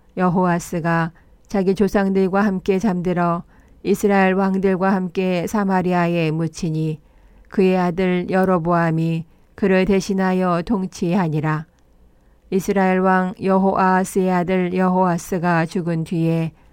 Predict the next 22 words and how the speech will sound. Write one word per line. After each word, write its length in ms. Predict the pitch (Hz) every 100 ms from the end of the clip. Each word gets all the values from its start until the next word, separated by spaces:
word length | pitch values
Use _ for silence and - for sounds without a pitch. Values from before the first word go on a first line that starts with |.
| _ _ _ 190
유다 340 | 180 185 175
왕 320 | 180 175 180 - _ -
요아스의 540 | 196 190 190 - 190 190
아들 500 | 185 185 190 185 - _ -
아마샤가 880 | 190 196 190 190 165 165 160 185
십오 320 | - 196 196
년을 460 | 190 180 175 160 156
사니라. 580 | - 190 160 156 156 156 _ _ - - _ _ _ -
아마샤의 600 | 185 190 196 190 190 190
나머지 460 | 185 185 180 196
행적은 720 | 190 180 185 175 175 175 175 - _ -
유다 300 | 190 190 190
왕들의 600 | 190 185 190 190 185 185
연대기책에 840 | 190 190 190 185 190 202 185 185 180
기록되어 720 | - 190 185 - 185 180 170
있지 420 | 175 160 - 170 170
아니하냐? 680 | 170 165 175 156 160 156 - _ _ _ _ _ _ -
이제 280 | 175 180 170
그들이 600 | 214 165 170 170 170 165 _ _ _ -
예루살렘에서 1000 | 196 190 190 202 190 185 185 190 180 180
그를 280 | 202 185 175
대적하여 920 | 190 175 175 170 185 175 165 165